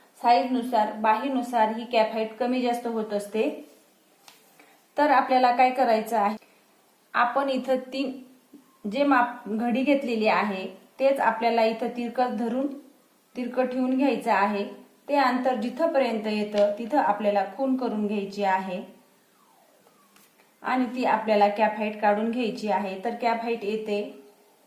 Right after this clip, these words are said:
दोन इंच. लहान, लहान बाही असल्यामुळे कॅप हाईट आपण दोन इंचाची घ्यायची आहे. जर आपल्याला तसं समजत नसेल तर आपण घडी आठची घेतलेली आहे, तर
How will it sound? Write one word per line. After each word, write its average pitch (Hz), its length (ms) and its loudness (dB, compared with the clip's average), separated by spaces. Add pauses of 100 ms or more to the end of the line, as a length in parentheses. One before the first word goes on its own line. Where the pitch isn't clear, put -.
(560)
दोन 262 260 6
इंच. 190 300 -6 (500)
लहान, 262 280 2
लहान 277 340 4
बाही 269 260 4
असल्यामुळे 226 680 0 (240)
कॅप 220 240 2
हाईट 233 240 -6 (260)
आपण 233 440 -2 (640)
दोन 240 240 0
इंचाची 226 420 -2
घ्यायची 226 360 0
आहे. 220 280 2
जर 269 240 2
आपल्याला 220 480 4 (100)
तसं 226 200 -6
समजत 262 440 0
नसेल 220 420 -2
तर 254 120 4
आपण 220 400 2 (520)
घडी 285 360 2 (420)
आठची 220 360 0
घेतलेली 240 400 0
आहे, 226 360 2
तर 269 120 4